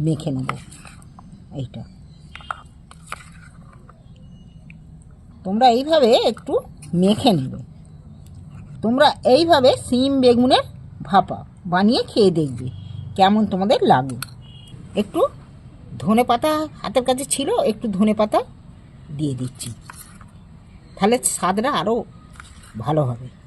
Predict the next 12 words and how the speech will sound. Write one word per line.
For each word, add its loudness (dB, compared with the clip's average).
এইভাবে 0
মাখাচাকা -4
করে 0
দেখো, -6
এবার -6
চারটে -2
কাঁচা -2
লঙ্কা 0
যে -2
চিড়ে 0
রেখেছিলাম, -2
সেই -2